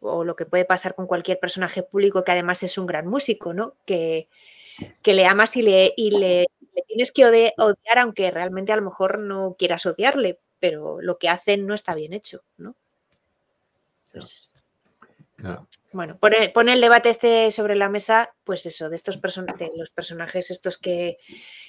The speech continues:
Speaker 1: que llegan a eso, que alcanzan la fama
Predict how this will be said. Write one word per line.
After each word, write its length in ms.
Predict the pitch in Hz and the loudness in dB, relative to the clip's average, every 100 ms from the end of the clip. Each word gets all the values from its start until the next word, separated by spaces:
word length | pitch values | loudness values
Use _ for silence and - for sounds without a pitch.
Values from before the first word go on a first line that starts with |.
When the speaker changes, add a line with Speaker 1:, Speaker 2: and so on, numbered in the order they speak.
| _ | _
Speaker 1:
que 120 | 208 | 2
llegan 320 | 190 196 196 202 | 4 6 6 6
a 460 | 196 196 190 185 _ _ _ _ _ - - _ _ | 6 6 4 0 _ _ _ _ _ -20 -20 _ _
eso, 260 | 190 - 190 | -10 -10 -8
que 140 | 170 | -6
alcanzan 460 | 165 185 190 196 190 | -4 -2 -2 0 0
la 100 | 180 | 0
fama 500 | - 196 196 233 | 0 -2 -2 -4